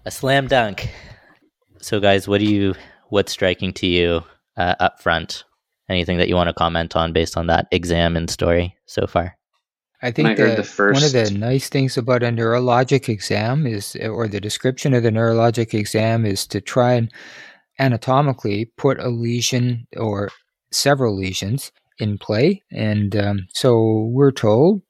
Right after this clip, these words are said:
Speaker 2: basically the conclusion from the investigations or from the,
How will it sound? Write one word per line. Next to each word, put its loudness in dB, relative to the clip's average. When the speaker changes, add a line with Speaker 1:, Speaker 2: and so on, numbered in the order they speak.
Speaker 2:
basically 0
the -4
conclusion 2
from 0
the 0
investigations 0
or 2
from 0
the, 0